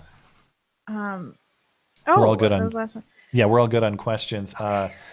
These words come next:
Speaker 2: D Live E T C twenty-five hundred says, "Thank you for making the two hundredth show three hours as I had requested." I didn't, I didn't recall that you did, but ended up working out that way. And thanks for, uh, joining, and thanks for supporting.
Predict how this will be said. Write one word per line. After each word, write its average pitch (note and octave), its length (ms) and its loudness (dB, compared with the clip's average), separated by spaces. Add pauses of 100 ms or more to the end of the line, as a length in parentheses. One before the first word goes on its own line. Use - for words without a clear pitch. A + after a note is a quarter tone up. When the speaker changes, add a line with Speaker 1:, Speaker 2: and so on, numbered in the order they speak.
(300)
Speaker 2:
D C#3 180 0
Live B2 340 -2
E D3 100 -4
T C#3 180 -4
C C#3 300 -6
twenty-five C3 440 -6
hundred B2+ 220 -4
says, A2+ 140 -8
"Thank D3 220 -6
you C#3 60 -8
for C3 100 -8
making C#3 260 -4
the A#2+ 80 -2
two D#3+ 220 -8
hundredth C#3+ 260 -4
show D#3+ 240 -6
three D3+ 360 -6
hours C#3+ 440 -4
as B2+ 160 -4
I B2 120 -2
had B2 200 -2
requested." B2 500 -4
I G2 80 0
didn't, A2 340 -4 (100)
I - 60 -14
didn't G2+ 220 -8
recall A2 340 -4
that G#2 100 -8
you G2 80 -6
did, A#2+ 300 2
but F2+ 180 -4 (280)
ended A2+ 240 0
up G2+ 100 0
working G#2 320 -6
out C3 180 0
that D#2 140 -2
way. E2 140 -4
And F#2 120 -2
thanks G#2+ 240 0
for, F#2+ 280 0
uh, F#2 200 0
joining, G#2 600 2 (400)
and A2 100 0
thanks A2 180 0
for A2+ 100 0
supporting. A#2 520 2